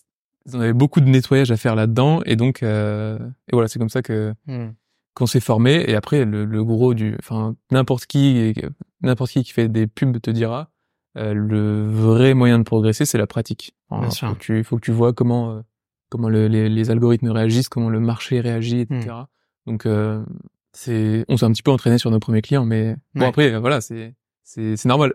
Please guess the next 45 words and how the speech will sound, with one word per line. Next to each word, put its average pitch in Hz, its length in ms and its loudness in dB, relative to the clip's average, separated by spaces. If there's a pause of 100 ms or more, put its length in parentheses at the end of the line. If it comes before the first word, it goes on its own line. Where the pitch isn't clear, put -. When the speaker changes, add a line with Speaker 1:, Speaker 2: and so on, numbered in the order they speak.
Speaker 1:
Eux 160 80 6
aussi, 135 380 4
ils, 110 320 -2
quand 117 140 -2
tu - 120 -10
travailles 113 240 -2
avec 113 120 -4
une 113 120 -2
toute 117 180 -4
petite 120 240 -6
agence, 120 320 -2
bah, 107 240 -6
tu - 120 -18
payes 110 140 -2
moins - 120 -8
cher, 127 420 -2
euh, 110 240 -4 (400)
et 131 80 2
en 127 40 4
même 123 100 2
temps, 147 180 2
on, 107 180 -2
on 120 100 -2
n'avait 117 160 2
pas 127 100 0
des 120 60 -2
mauvais 113 160 -2
résultats 110 240 -4
non 113 100 -4
plus, 151 160 -4
tu - 60 -18
vois. 117 100 -6
Donc, 113 120 -4
Speaker 2:
Hmm. 135 80 -4
Speaker 1:
euh, 113 200 -6 (580)
voilà, 110 180 0
on 110 60 -2
a 110 60 2
aussi 110 180 0
beaucoup 127 340 2
appris 143 240 -2
avec 120 200 0
nos 110 80 0
premiers 110 260 -4
clients. 107 260 -8